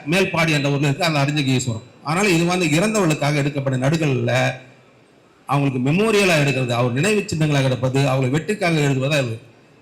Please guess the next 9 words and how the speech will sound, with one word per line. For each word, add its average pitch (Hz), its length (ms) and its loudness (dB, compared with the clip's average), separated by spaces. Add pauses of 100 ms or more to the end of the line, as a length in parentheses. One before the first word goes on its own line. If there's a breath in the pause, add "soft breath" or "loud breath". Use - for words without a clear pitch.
ஆகவே 175 340 2 (180)
இந்த 156 200 -2
இடங்கள்லாம் 185 540 0 (420)
இறந்தவர்களுக்காக 185 580 0
எடுக்கப்பட்ட 143 380 -2 (140)
படுக்கைகள், 180 460 2 (120)
இறந்துட்டாங்கன்னா 196 500 0 (480)
அவங்களை 185 260 0
பற்றி 185 160 -4